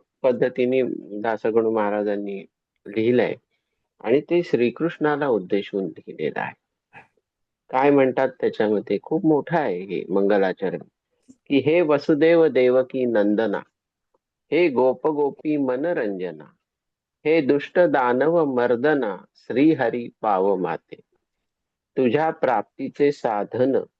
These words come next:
कर्माधिकांचे अनुष्ठान, पराभक्तीचे सेवन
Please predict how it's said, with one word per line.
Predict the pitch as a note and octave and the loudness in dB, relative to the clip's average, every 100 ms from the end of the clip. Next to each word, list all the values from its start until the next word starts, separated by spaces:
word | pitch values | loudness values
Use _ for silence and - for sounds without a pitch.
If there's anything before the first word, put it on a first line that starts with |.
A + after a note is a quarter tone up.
| _ _ | _ _
कर्माधिकांचे | - A#2+ G#2+ A#2+ D#3+ E3 C#3+ - B2+ C#3 B2 F#3 - - | -4 -4 -2 -2 -2 -2 -4 -2 0 0 0 0 0 -2
अनुष्ठान, | B2 F#3+ G3+ - - F#2 B1+ - _ _ _ _ _ _ _ _ - | 0 0 -2 -6 -8 -8 -10 -18 _ _ _ _ _ _ _ _ -2
पराभक्तीचे | C#3+ F#3 F#3 E3+ E3 - E3+ D#3+ E3 D#3 | 0 0 0 0 -2 -2 -2 0 2 0
सेवन | - C3 A#2+ A#2+ C3 A2 | 0 -2 0 0 -2 -2